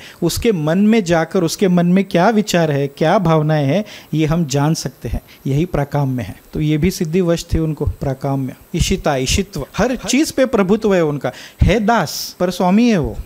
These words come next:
कई कुला-, कलाओं से युक्त है वो, सभी विद्या उनको वश है, तो वशित्व भी है उनको। ये आखिरी दो, इशित्व और वशित्व,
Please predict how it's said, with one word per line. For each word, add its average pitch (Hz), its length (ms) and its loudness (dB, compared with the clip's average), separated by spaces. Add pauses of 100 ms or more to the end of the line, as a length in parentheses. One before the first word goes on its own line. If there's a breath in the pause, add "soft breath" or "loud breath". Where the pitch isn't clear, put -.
(200)
कई 190 200 2
कुला-, 190 480 0
कलाओं 180 360 4
से 208 280 0
युक्त 170 380 -2
है 170 200 0
वो, 110 160 -8 (200)
सभी 165 300 0
विद्या 208 360 2
उनको 196 440 -2 (100)
वश 185 240 0
है, 165 120 -2
तो 147 120 -12
वशित्व 208 540 0
भी 196 140 2
है 180 80 2
उनको। 165 280 -4
ये - 320 -8
आखिरी 160 320 0
दो, 165 180 0
इशित्व 175 440 -2
और 170 100 2
वशित्व, 160 480 -4